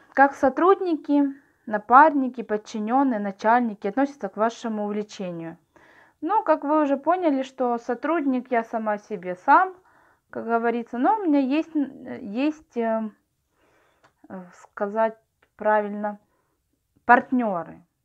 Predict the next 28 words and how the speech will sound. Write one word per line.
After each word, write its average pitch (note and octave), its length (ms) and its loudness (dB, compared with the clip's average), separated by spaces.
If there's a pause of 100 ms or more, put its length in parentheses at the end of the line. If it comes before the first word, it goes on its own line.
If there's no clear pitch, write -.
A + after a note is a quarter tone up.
(180)
Давай F#3 300 -6
скажем F#3 340 -10
так – E3 240 -10 (500)
партнеры C#4+ 540 4
по C#4 160 0
<laughs> - 0 -
бизнесу, A3+ 800 -2 (140)
ну, G3+ 120 -10 (440)
скажем, F#3+ 540 -2 (680)
э, F3 380 -16 (1300)
партнеры. E3+ 520 -6 (640)
И D#4+ 280 0
вот D#4+ 280 0
когда C#4 340 0
они D4 180 4
приходят A#4+ 460 0
ко D4+ 140 0
мне B3 260 2
и - 20 0
видят, A#3 320 0
что - 160 -8
я G#3 80 0
там G3+ 200 -6
что-то G#3+ 300 -4
вышиваю, E4+ 500 0
ну, A3 80 -2
то G#3 100 -10
есть - 100 -18